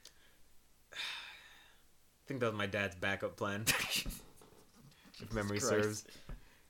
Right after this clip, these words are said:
Speaker 1: My parting bull are X-Arms. One of the more popular video essay series in another wave of YouTube
Speaker 2: Mm-hmm.
Speaker 1: was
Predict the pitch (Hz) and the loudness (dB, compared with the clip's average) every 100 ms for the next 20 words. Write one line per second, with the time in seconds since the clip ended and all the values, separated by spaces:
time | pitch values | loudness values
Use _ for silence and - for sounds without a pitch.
0 | - - - - _ - - - - - | -20 -20 -20 -20 _ -20 -20 -12 -12 -12
1 | - - - - - - 160 143 127 135 | -18 -16 -16 -18 -16 2 8 8 8 6
2 | 117 110 107 107 107 101 98 92 95 90 | 4 4 4 6 6 4 0 -2 -4 -4
3 | 98 101 - - - - - - - - | -4 -4 -4 -8 -16 -20 -20 -20 -20 -20
4 | - - - - 104 135 151 123 107 104 | -20 -20 -14 -2 6 8 8 4 0 2
5 | 98 - 98 92 85 69 92 - _ _ | 2 4 2 2 -2 -4 -6 -12 _ _
6 | _ _ _ _ _ _ - 98 104 98 | _ _ _ _ _ _ -12 -2 2 4
7 | 92 90 92 92 - 90 85 85 85 - | 2 0 0 0 0 0 -4 -4 -6 -6
8 | - - _ _ - - 107 95 92 92 | -8 -10 _ _ -20 -10 -4 -2 -2 -2
9 | 90 90 85 82 - 82 95 101 - 143 | -2 -4 -6 -6 -6 -8 -10 -12 -6 0
10 | 151 185 208 - _ _ _ - 85 | 0 0 -6 -12 _ _ _ -14 -12